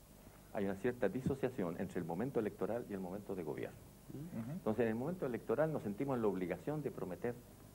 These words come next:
Speaker 1: todo, con absoluta irresponsabilidad. Y en el momento de gobierno nos encontramos con dos cosas. Uno, de que hay muchas restricciones,
Speaker 2: Ujú.
Speaker 1: que no tengo los recursos. Pero además nos encontramos con que, y eso es lo que no puede procesar el político que no,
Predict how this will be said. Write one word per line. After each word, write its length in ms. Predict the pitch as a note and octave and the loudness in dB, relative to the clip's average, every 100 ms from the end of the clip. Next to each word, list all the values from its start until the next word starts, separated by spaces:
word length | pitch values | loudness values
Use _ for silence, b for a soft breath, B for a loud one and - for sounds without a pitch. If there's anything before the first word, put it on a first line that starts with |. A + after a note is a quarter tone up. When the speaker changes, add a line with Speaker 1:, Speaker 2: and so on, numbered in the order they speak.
| - | -4
Speaker 1:
todo, 260 | D2 B1 - | -4 -4 -8
con 120 | - F2 | -4 -4
absoluta 520 | F#2 F#2 B2 - D3+ B B B B - | -2 -2 0 -2 -4 B B B B -2
irresponsabilidad. 800 | A#2+ A#2+ A2 A2 F#2+ F2 D2+ G#1+ - B B | 0 0 -2 -2 -2 -2 -2 -2 -6 B B
Y 60 | A#2+ | 4
en 60 | A#2 | 6
el 60 | |
momento 380 | A#2+ D3 G3+ F#3+ | 6 6 6 6
de 80 | D#3 | 8
gobierno 400 | C3+ A#2 B2+ C3 | 8 8 6 6
nos 140 | A2+ | 2
encontramos 400 | A2 G#2+ C3+ C#3+ | 2 2 2 0
con 140 | A#2+ A#2 | 0 2
dos 120 | G3+ | 2
cosas. 240 | - - - - - B B B B - - | 2 -8 -12 -16 -18 B B B B -18 4
Uno, 440 | G#3+ G3 F3 G3+ G3+ - - - | 8 10 8 4 2 -10 -14 -2
de 120 | B2 | 0
que 80 | B2+ | 2
hay 60 | |
muchas 260 | C3 D#3+ A#2 | 2 0 -2
restricciones, 520 | F#2+ - A2 B3 F3+ - - - - - - - | -2 -2 0 0 0 -4 -14 -16 -18 -18 -12 -8
Speaker 2:
Ujú. 680 | C3 D#3 A3+ - - - | -4 -4 -6 -12 -18 -4
Speaker 1:
que 100 | F#2+ | 4
no 100 | C#3 | 6
tengo 200 | C3+ A#2 | 6 4
los 120 | G2+ - | 4 2
recursos. 360 | - G3 - - - - - - - - | 4 2 2 -6 -16 -18 -18 -18 -8 4
Pero 140 | G2+ | 6
además 320 | G2+ D3 G3 G3 | 8 6 6 4
nos 120 | A#2 | -2
encontramos 520 | G#2 G2+ F#2+ C#3+ D3+ C#3+ | -2 -4 -2 0 -2 -4
con 160 | A#2 A2 | -4 -4
que, 260 | - A2 A2 B B B - - | -2 -2 -2 B B B -20 -6
y 80 | A2+ | 0
eso 140 | D3 C#3+ | 4 4
es 20 | |
lo 80 | A2+ | 4
que 60 | |
no 100 | A2+ | 2
puede 200 | A#2+ C3 | 4 4
procesar 420 | - G2 G2+ D#3+ D#3 | 4 2 2 4 4
el 80 | A2+ | 4
político 400 | A2 B2 B2+ - | 2 4 4 2
que 80 | |
no, 160 | G2+ G#2 | 2 0